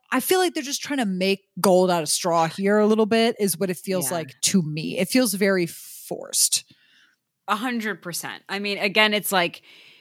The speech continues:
Speaker 2: this is, she was given kind of a sitcom-y thing of, like, "Here is a nothing problem that we're just gonna give you so you can just, like, have this." That I, I mean, it's, it's interesting to hear you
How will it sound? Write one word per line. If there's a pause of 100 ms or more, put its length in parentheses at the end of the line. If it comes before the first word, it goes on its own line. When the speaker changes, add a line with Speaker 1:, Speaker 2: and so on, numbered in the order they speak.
(160)
Speaker 2:
this
is,
she
was
given
kind
of
a
sitcom-y
thing
of,
like,
"Here
is
a
nothing
problem
that
we're
just
gonna
give
you
so
you
can
just,
like,
have
this."
That (500)
I, (440)
I
mean,
it's,
it's
interesting
to
hear
you